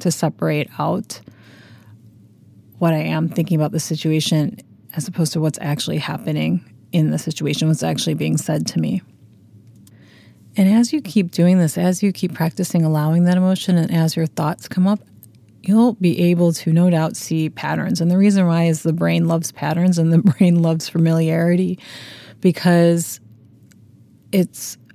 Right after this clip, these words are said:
whole purpose is to run things efficiently. If it was inefficient, we wouldn't be able to do all the things that we can do as human beings. So it'll keep offering you the same thoughts over and over again whenever you get feedback,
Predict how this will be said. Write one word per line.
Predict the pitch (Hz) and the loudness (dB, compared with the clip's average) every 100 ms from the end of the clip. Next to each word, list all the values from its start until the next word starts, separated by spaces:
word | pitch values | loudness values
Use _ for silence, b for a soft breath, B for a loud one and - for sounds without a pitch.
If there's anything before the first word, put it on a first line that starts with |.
| - | -16
whole | - 233 | -2 -2
purpose | 233 220 226 139 - | 0 -4 0 0 -2
is | 156 156 | -2 -4
to | - 160 | -2 0
run | 165 170 | 4 4
things | 165 165 156 165 | 4 2 2 -2
efficiently. | - 156 - - - - - | -2 -2 0 -6 -6 -8 -6
If | 202 - | -6 -2
it | 190 | -2
was | 190 170 - | 0 -2 2
inefficient, | 220 208 - 151 - 165 165 160 | 2 2 2 0 2 0 0 0
we | |
wouldn't | 165 175 165 - - | 2 2 0 -6 -2
be | 170 | -2
able | 170 175 | 0 -4
to | - 156 | -2 0
do | 170 165 | 0 0
all | 165 | 0
the | 165 160 | -2 0
things | 165 160 - | 4 2 2
that | - | -4
we | 160 | -4
can | - 165 185 | -2 2 4
do | 180 156 | 4 2
as | 156 | 0
human | - 156 151 | 0 2 2
beings. | 151 196 165 151 | 2 2 2 0
So | - 170 165 - - - - _ _ - - - _ - | 0 2 2 -2 -10 -20 -20 _ _ -20 -20 -20 _ -4
it'll | 180 220 226 | 2 4 2
keep | - 175 - | 0 -2 0
offering | 165 147 180 165 | -2 0 2 4
you | 156 | 2
the | 160 156 | 0 -2
same | 185 175 170 | 0 2 2
thoughts | - 156 160 - - B B B | 2 -2 -2 -6 -18 B B B
over | 196 190 190 | 0 2 2
and | 180 | 2
over | 170 170 180 | 0 -2 -2
again | 165 156 147 175 - B B B | -2 -2 -2 -4 -10 B B B
whenever | 165 160 156 | 2 4 4
you | 160 156 | 4 2
get | 160 156 - | 0 -2 -2
feedback, | 170 160 160 170 | -4 -2 -4 -4